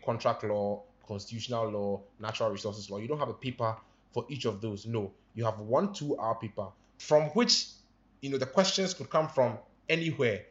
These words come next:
And so preparing for this exam itself is psychologically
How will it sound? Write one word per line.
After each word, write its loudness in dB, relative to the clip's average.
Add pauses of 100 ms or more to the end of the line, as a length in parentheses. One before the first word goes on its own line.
(120)
And -2
so 4 (180)
preparing 2
for -4
this -4
exam 0
itself -6 (500)
is 0
psychologically 0